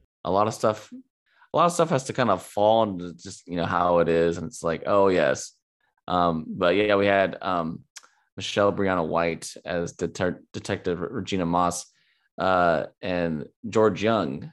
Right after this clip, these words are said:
as Detective Kakoa Shaw. They, they were the kind of the main cops on the case. And although there were some great action sequences with,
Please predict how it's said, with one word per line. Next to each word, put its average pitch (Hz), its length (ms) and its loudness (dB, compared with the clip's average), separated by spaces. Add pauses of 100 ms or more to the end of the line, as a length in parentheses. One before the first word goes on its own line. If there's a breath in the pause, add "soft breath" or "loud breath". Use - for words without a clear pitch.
as 90 120 -8
Detective 104 420 -6
Kakoa 92 420 2
Shaw. 82 380 -2 (600 soft breath)
They, 120 220 4
they 120 280 0
were 120 120 4
the 110 340 4 (120)
kind 123 200 -2
of 110 80 0
the 101 40 0
main 101 220 0
cops 92 380 -2
on 90 80 -4
the 85 80 -6
case. 85 340 -8
And 120 80 2
although 127 480 4
there 110 100 4
were 107 60 0
some 98 200 -6
great 101 200 2
action 87 320 -4
sequences 87 560 -6
with, 85 220 -4